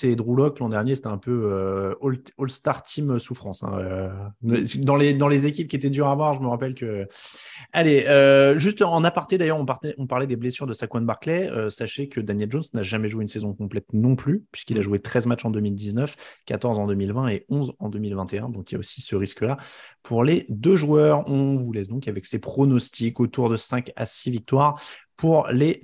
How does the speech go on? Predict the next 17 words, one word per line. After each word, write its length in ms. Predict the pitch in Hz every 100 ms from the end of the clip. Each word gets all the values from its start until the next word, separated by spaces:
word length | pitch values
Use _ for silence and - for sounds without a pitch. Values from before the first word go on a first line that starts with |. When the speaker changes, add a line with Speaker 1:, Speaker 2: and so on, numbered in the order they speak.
| 113
Speaker 1:
Giants. 300 | 165 165 123 - 120
On, 300 | 107 90 123
on 260 | 123 117
vous 120 | 117 123
remercie 380 | 117 113 -
de 40 | 107
nous 200 | 139 123
écouter, 260 | - -
on 80 | 117
vous 80 | 104
remercie 300 | 98 98 -
si 60 | 110
vous 80 |
nous 80 | 107
soutenez 260 | 117 - 110
sur 200 | - 113
Tipeee. 340 | - - 160